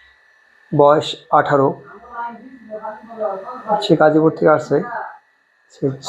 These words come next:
একজন ছাত্র। যা মূল বিষয় তা না,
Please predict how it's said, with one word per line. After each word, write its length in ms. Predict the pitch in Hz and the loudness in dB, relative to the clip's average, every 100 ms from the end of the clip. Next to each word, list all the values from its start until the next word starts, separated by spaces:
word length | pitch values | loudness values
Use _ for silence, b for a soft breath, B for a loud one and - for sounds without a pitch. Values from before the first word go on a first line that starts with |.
| - | -2
একজন 260 | - 156 147 | 2 4 4
ছাত্র। 420 | - 151 - - 147 - - - - - 960 960 - - - 254 247 247 254 277 302 294 - _ _ _ _ - | 2 2 2 2 4 2 -6 -16 -14 -8 -8 -8 -12 -20 -20 -20 -20 -20 -12 -6 -6 -8 -16 _ _ _ _ 0
যা 80 | 170 - | 0 4
মূল 140 | 214 214 | 4 4
বিষয় 260 | 180 196 190 - | 4 4 2 4
তা 80 | 175 | 4
না, 120 | 175 | 6